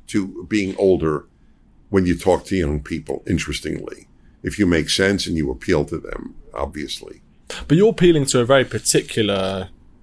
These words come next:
Speaker 2: group on YouTube who are watching your videos. But beyond that sort of, I don't know, that sort of echo chamber, if, or I don't know if that's the right word, but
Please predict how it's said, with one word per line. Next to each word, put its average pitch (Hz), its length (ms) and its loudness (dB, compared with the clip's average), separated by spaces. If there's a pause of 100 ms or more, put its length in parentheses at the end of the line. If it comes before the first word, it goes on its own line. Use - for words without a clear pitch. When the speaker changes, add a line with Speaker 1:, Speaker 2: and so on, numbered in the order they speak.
(140)
Speaker 2:
group 117 420 0
on 104 140 0
YouTube 110 480 -2
who 104 160 -2
are 101 60 2
watching 104 500 -2
your 98 180 -2
videos. 95 560 -4 (320)
But 135 140 0
beyond 165 500 4
that 131 340 2 (460)
sort 123 240 -6
of, 110 260 -10
I 117 60 -6
don't 117 140 -4
know, 110 180 -2
that 110 220 -4
sort 110 140 -14
of 101 100 -16 (160)
echo 113 340 0
chamber, 113 480 -2
if, - 220 -6
or 104 180 -6 (100)
I 127 60 0
don't 135 140 2
know 123 40 0
if 117 60 -2
that's 110 160 -2
the 117 80 0
right 110 140 2
word, 113 260 2
but - 240 -2